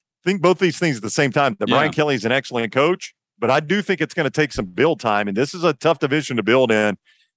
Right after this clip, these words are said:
Speaker 1: You know, when you're talking about Nick Saban still killing it at Alabama, Jimbo Fisher trying to build Texas A and M, you know, Lane Kiffin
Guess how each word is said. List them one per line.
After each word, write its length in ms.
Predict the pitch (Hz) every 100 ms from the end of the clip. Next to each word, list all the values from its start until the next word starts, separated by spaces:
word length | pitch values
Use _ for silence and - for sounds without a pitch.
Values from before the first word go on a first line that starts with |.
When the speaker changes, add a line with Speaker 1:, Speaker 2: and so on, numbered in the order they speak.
| -
Speaker 1:
You 100 | 113
know, 80 |
when 100 | 113
you're 80 | 113
talking 280 | 123 143 123
about 160 | 127 113
Nick 160 | 127
Saban 280 | - 135 117
still 200 | - 131
killing 340 | 113 139 135 123
it 100 | 120
at 100 | 120
Alabama, 440 | 127 127 120 123
Jimbo 320 | 113 113 110
Fisher 300 | - 131 131
trying 200 | 110 123
to 60 | 113
build 160 | 120
Texas 340 | 113 131 117 110
A 60 |
and 140 | 120 117
M, 240 | 120 117 - _ _ _
you 100 | -
know, 140 | 110 98
Lane 200 | 113 135
Kiffin 480 | - 143 147 127